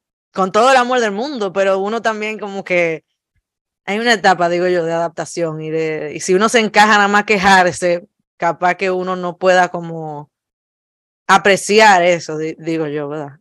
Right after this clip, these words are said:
Eh, parte de reconocer que uno está pataleando por algo, por la etapa que uno está, pero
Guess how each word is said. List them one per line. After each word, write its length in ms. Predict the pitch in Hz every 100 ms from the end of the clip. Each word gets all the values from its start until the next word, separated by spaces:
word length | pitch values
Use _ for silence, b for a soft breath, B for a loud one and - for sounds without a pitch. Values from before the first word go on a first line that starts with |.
| -
Eh, 280 | 156 143 - - _ _ _ _
parte 320 | 165 160 170
de 400 | 160 151 143 143 165
reconocer 520 | 175 185 180 165 175
que 100 | 180
uno 100 | 190
está 180 | 190 196
pataleando 460 | 196 190 208 208
por 180 | 214 262
algo, 260 | 233 202 285
por 140 | 220
la 80 | 185
etapa 280 | 180 170 190
que 80 |
uno 140 | 214 220
está, 320 | 226 208 202
pero 580 | 247 190 180 160 156